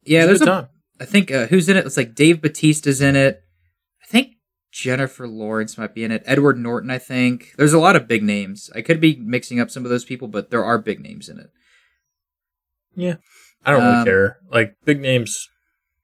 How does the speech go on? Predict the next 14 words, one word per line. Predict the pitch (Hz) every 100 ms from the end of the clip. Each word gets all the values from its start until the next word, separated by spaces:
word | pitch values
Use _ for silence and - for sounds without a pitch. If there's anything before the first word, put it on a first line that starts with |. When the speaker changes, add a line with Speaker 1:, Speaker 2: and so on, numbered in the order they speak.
| _
Speaker 2:
it | - -
can | 120
make | 110 101
it | 101
a | 82
break. | - - 113
Like, | 131 120
they | 135
can, | 143 -
they | 139 147
can | 147
make | 110
it | 98
worse. | 92 92 90 - -